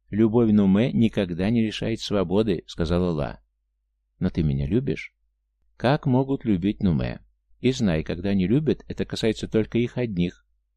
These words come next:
Я не могу объяснить этого по-немецки». «А по-марсиански я этого, наверное, не пойму. Но я знаю», и Зальтнер прижался губами к её руке, «я знаю, что ты». Приближение Хиля прервало его любовный шёпот.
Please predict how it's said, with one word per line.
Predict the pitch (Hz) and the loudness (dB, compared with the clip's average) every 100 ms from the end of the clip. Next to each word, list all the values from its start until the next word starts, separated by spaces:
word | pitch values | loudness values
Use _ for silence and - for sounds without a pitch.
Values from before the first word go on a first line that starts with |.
| _ | _
Я | - 143 | -2 0
не | 139 143 | 2 0
могу | 139 107 | 0 0
объяснить | 92 87 - 131 - | 0 0 -2 -6 -4
этого | 95 98 107 | -6 -4 -6
по-немецки». | - 101 98 73 - - - - _ _ _ _ _ _ | 0 4 4 2 -2 -10 -12 -14 _ _ _ _ _ _
«А | - | -10
по-марсиански | 104 113 117 110 127 135 151 - | -6 -2 -2 0 -2 0 0 -2
я | 90 82 | -2 0
этого, | 76 78 | 0 -2
наверное, | 82 87 104 117 | 0 0 0 2
не | 123 | 0
пойму. | 123 135 117 80 62 - _ | 0 0 2 2 0 -6 _
Но | 113 | 0
я | 139 151 | 2 0
знаю», | 127 101 87 110 139 | 0 2 2 0 -2
и | 101 | -4
Зальтнер | 92 104 117 107 | -2 -2 -2 -4
прижался | 95 87 104 - | -4 -4 -4 -4
губами | 87 90 101 101 | -4 -2 0 0
к | - | 0
её | 95 | 0
руке, | 92 85 71 64 80 | 0 -2 -6 -8 -4
«я | 101 | -4
знаю, | 107 127 117 | -2 0 -2
что | - 98 | 0 -2
ты». | - 156 190 - _ _ _ _ | 0 0 0 -6 _ _ _ _
Приближение | 92 98 101 104 135 143 123 | -2 0 2 4 4 4 0
Хиля | - 139 135 | 0 0 2
прервало | 117 117 104 131 139 | 2 2 2 2 2
его | 127 117 | 2 4
любовный | 110 95 110 110 107 | 2 4 4 6 2
шёпот. | - 80 67 60 - | 0 -2 0 -4 -10